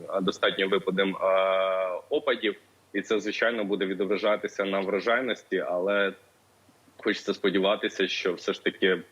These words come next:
опадів і сонця буде достатньо. Не, не проси сонця, не проси дос-, дощу, проси врожаю.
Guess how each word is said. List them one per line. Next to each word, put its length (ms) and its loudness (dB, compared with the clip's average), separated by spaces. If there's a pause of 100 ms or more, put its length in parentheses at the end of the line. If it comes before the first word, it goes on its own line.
(160)
опадів 560 2 (140)
і 80 0
сонця 440 0
буде 300 2
достатньо. 580 -2 (600)
Не, 100 0
не 260 2
проси 340 -2
сонця, 360 -2
не 140 2
проси 340 -2
дос-, 400 -2
дощу, 340 0
проси 420 0
врожаю. 580 0